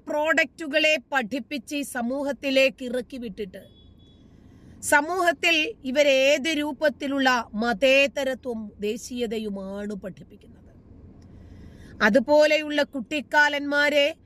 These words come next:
എന്ത് ചെയ്യണം എന്ന് നമ്മുടെ രാജ്യത്ത് ശക്തമായിട്ടുള്ള നീതിയുക്തമായിട്ടുള്ള നിയമ സംവിധാനങ്ങളുണ്ട്.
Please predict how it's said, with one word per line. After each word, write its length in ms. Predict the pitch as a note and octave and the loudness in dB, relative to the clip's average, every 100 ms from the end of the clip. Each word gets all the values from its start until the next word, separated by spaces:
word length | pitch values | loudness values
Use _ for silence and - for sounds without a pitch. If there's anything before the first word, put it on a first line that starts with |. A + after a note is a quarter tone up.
| _ _ | _ _
എന്ത് 320 | G#3+ A3 A#3+ C4 | -6 -6 -6 -10
ചെയ്യണം 540 | - A3+ A3+ A3 A3 G#3+ | -8 -8 -8 -8 -10 -10
എന്ന് 200 | G#3 G#3 | -10 -10
നമ്മുടെ 280 | G3+ G3+ | -10 -10
രാജ്യത്ത് 600 | G3 G3+ A3+ F#3+ G3+ - | -8 -6 -6 -6 -10 -10
ശക്തമായിട്ടുള്ള 1300 | G#3 A3 - - C4+ B3 A#3 A3 G3 G#3 G3+ F#3 F3 - - | -12 -12 -16 -6 -4 -2 -4 -6 -8 -10 -8 -10 -12 -20 -14
നീതിയുക്തമായിട്ടുള്ള 1400 | G3 G#3+ A3+ G#3 A3 F#3+ A3 G3+ G3 F#3 F3+ F#3+ F#3 F#3 - | -10 -8 -8 -8 -10 -10 -10 -10 -10 -10 -12 -12 -10 -12 -12
നിയമ 340 | F#3 G3+ F#3+ | -12 -10 -10
സംവിധാനങ്ങളുണ്ട്. 1120 | F3+ - G3 F3+ C#3 F#3 F#3 F#3 F#3 - G3 | -12 -14 -12 -10 -12 -14 -14 -14 -16 -18 -20